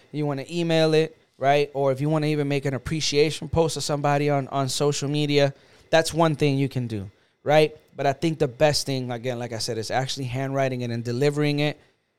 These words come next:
It really does show the intention behind it, you know? That's one thing.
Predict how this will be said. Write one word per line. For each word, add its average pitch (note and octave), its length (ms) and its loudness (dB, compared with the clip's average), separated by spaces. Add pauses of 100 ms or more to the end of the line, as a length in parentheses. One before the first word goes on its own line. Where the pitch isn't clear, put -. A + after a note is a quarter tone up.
It C#3 120 2
really C3 380 -2
does C3 220 -2
show C#3 240 -2
the B2 120 -4
intention A#2 540 -4
behind G#2+ 480 -8
it, F2 180 -12
you B2 160 -6
know? D#3 220 2 (260)
That's C3+ 220 -6
one C3+ 180 -6
thing. G2+ 280 -8